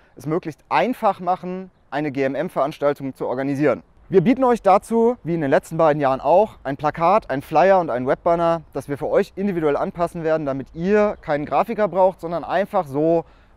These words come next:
relativ simpel ein Plakat und einen Flyer bekommt, mit dem ihr Werbung für eure Veranstaltung machen könnt. Damit machen wir es euch erstmal schon mal ein bisschen leichter. Außerdem haben wir in unserem Forum einen eigenen geschützten Bereich, in dem Organisatoren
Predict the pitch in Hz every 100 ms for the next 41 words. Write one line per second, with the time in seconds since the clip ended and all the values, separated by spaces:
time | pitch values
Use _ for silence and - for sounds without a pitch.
0 | - 170 190 175 131 160 175 165 160 -
1 | 131 131 139 139 143 151 135 127 - 135
2 | 151 135 143 139 120 127 120 110 135 165
3 | 175 - 160 139 143 147 139 135 127 123
4 | 113 117 110 82 - _ _ _ - 123
5 | 190 190 151 156 160 147 135 - 151 160
6 | 147 143 135 135 - 120 107 120 - 113
7 | - _ _ _ - - - 175 196 196
8 | 214 220 226 _ - 170 180 151 165 156
9 | 156 - 190 254 240 - 170 165 156 208
10 | 208 185 - 226 - 202 170 147 160 165
11 | - - 123 147 143 151 156 147 143 -
12 | 165 214 220 233